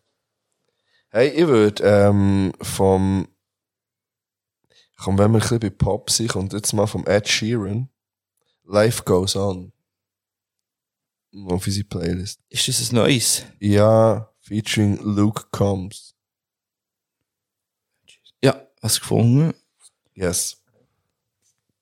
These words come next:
Speaker 2: Gut, in dem Fall, dann können
Speaker 1: Ah,
Speaker 2: wir noch
Speaker 1: warte schnell.
Speaker 2: Ja.
Speaker 1: Ähm, geh bei Nebengeräusch, weil es kommt mir sonst, ich vergesse es sonst, weil ich es
Speaker 2: Ja.
Speaker 1: nicht aufgeschrieben.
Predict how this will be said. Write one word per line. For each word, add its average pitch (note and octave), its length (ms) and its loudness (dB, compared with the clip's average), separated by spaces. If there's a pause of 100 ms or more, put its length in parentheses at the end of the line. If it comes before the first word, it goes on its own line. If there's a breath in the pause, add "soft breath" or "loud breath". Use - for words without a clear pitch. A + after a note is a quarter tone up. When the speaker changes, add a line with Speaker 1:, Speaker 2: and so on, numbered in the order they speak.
(240)
Speaker 2:
Gut, - 420 -4
in C3+ 80 -6
dem C3 220 2
Fall, D#3+ 240 0
dann B2 100 -2
können G#2+ 140 0
Speaker 1:
Ah, A2+ 140 4
Speaker 2:
wir - 20 2 (160)
noch A#2+ 80 -6 (300)
Speaker 1:
warte B2+ 220 0
schnell. G2+ 180 -2 (100)
Speaker 2:
Ja. A2+ 140 -10 (560)
Speaker 1:
Ähm, G#2+ 340 2
geh C#3 180 4
bei D#3 120 0
Nebengeräusch, D#3 720 2
weil C3 160 4
es C#3 80 2
kommt B2+ 180 0
mir A#2 40 2
sonst, C#3 280 0
ich C3+ 100 0
vergesse B2+ 400 0
es - 80 2
sonst, A#2 220 0
weil G#2+ 100 4
ich G#2+ 60 4
es B2 60 4
Speaker 2:
Ja. A#2+ 60 2
Speaker 1:
nicht A2+ 120 -2
aufgeschrieben. F#2 640 -2